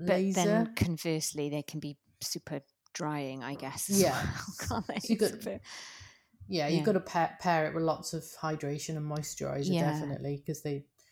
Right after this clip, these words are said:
Speaker 2: they might make things look worse temporarily, but in the long term, they should help.
Speaker 1: For sure.
Speaker 2: Mm. Um, laser, so blasting your skin off, that'll,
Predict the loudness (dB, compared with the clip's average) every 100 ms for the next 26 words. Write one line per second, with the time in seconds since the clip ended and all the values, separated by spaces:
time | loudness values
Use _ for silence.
0 | -20 _ 4 4 4 2 0 0 -2 -2
1 | -2 2 2 0 -2 -4 -2 -2 -2 -2
2 | -6 -8 -6 -6 -8 _ _ -8 -4 0
3 | 2 2 2 -2 -4 -4 -4 -4 -4 -4
4 | -6 -8 -8 -8 _ _ -20 -18 -8 -6
5 | -4 -6 -8 -10 -14 _ _ 2 6 6
6 | 4 -2 -6 _ _ -6 0 2 2 2
7 | 2 4 4 4 4 4 2 -2 _ 4
8 | 6 6 6 4 2 -4 -8 0 2 0
9 | -4 -20 -2 2 2 0 0 2 2 0
10 | 2 4 2 0 -8 -10 -8 -8